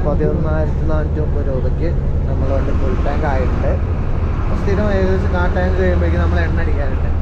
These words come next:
കാ ടാങ്കിൽ നിന്ന് ഇറങ്ങുമ്പോഴേക്കും നമ്മൾ എണ്ണ അടിക്കാറുണ്ട്. പതിനൊന്നായിരം, പന്ത്രണ്ടായിരം വെച്ചിട്ട് ഫുൾ ടാങ്ക് ആവാറുണ്ട് കേട്ടോ. ഏഹ്, നമ്മൾ ഫുൾ ക്രെഡിറ്റ് കാർഡ് കൊണ്ട് അടിക്കില്ല,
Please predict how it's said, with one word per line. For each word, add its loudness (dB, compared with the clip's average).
കാ 0
ടാങ്കിൽ 0
നിന്ന് 0
ഇറങ്ങുമ്പോഴേക്കും 0
നമ്മൾ 0
എണ്ണ 0
അടിക്കാറുണ്ട്. -2
പതിനൊന്നായിരം, 0
പന്ത്രണ്ടായിരം 0
വെച്ചിട്ട് 0
ഫുൾ 0
ടാങ്ക് -2
ആവാറുണ്ട് -2
കേട്ടോ. -2
ഏഹ്, -2
നമ്മൾ 0
ഫുൾ 0
ക്രെഡിറ്റ് 0
കാർഡ് 0
കൊണ്ട് 0
അടിക്കില്ല, 0